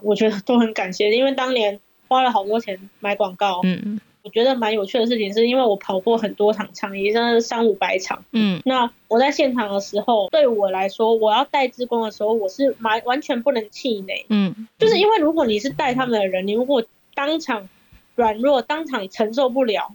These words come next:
Speaker 1: 你的志工会怎么想？你的志工会不会更没有办法接受？
Speaker 2: 嗯。
Speaker 1: 或者是他们是不是会觉得他们没有，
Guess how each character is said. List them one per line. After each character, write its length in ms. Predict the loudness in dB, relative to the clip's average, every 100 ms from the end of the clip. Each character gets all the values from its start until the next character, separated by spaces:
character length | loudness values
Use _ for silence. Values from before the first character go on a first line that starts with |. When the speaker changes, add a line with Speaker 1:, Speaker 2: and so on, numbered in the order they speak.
| -4
Speaker 1:
你 160 | -2
的 100 | 0
志 200 | 0 0
工 160 | 2 2
会 100 | 0
怎 100 | -2
么 120 | -10
想？ 280 | -6 -4 0
你 80 | 0
的 140 | 0
志 180 | 0 0
工 160 | 2 2
会 120 | 0
不 120 | 2
会 220 | 2 2 _
更 260 | -4 -4 -4
没 140 | -2 0
有 100 | 0
办 180 | -2
法 160 | -2 -4 -2
接 220 | -2 0
受？ 260 | 0 -2 -4 _ _
Speaker 2:
嗯。 140 | 0 2
Speaker 1:
或 80 | 4
者 100 | 2
是 140 | -2
他 240 | -6 -4 -2
们 160 | 0
是 160 | 0 0
不 80 | 0
是 240 | 2 2
会 200 | 2 -2
觉 160 | 0 0
得 140 | 0
他 140 | 0
们 120 | -2 0
没 180 | 2 2
有， 200 | 2